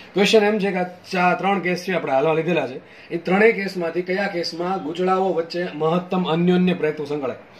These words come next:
હવે તમને યાદ હોય, મહત્તમ અન્યોન્ય પ્રયત્ન સૂત્ર શું આવે કે ભાઈ, બીજા ગૂંચળામાં કેટલું flux સંકળાય છે total, છેદમાં શું આવશે? પહેલા ગૂંચળાનો પ્રવાહ. તમને આવું ભણાવ્યું હતું, બરાબર? આપણે ભૂલી નથી જવાનું ભાઈ, બરાબર? બે ગૂંચળા વચ્ચે અન્યોન્ય પ્રયત્ન શું આવે કે એક ગૂંચળાનો પ્રવાહ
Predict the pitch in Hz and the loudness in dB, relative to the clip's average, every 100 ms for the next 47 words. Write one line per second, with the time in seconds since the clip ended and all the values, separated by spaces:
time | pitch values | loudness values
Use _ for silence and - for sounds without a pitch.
0 | - - - 156 175 185 175 202 208 202 | -20 -14 -2 2 4 4 4 4 2 0
1 | 147 147 175 185 208 185 190 196 185 180 | -2 -2 -2 -2 -2 0 0 2 2 0
2 | 175 202 190 185 156 - - - - - | -2 0 0 2 0 -4 -18 -20 -18 -2
3 | 170 165 165 214 220 185 190 196 190 196 | 0 2 4 4 4 2 0 -2 -2 -2
4 | 180 180 196 - 175 180 - 175 190 160 | -4 -4 -2 0 0 0 0 2 4 4
5 | 139 160 160 139 135 - - - - - | 2 -2 -2 -6 -10 -18 -20 -20 -10 0
6 | 190 208 180 190 156 151 - - 175 190 | 4 4 2 0 -2 -4 -10 -6 0 2
7 | 165 156 160 147 127 123 139 165 165 151 | 2 0 -4 -4 -6 -6 -4 0 0 0
8 | 165 127 113 - - - - 165 233 185 | -2 -4 -10 -20 -20 -20 -4 4 4 4
9 | 151 151 185 196 180 175 147 135 180 240 | 0 2 4 4 4 4 2 0 2 2
10 | 220 - - 135 170 226 185 185 185 170 | 0 -8 -16 0 6 6 6 4 2 2
11 | 175 170 180 170 180 180 180 196 160 147 | -2 -2 -2 -2 -2 -2 2 2 2 -2
12 | - - 160 208 185 196 196 190 185 202 | -10 -4 4 6 6 4 2 0 0 2
13 | 156 | 2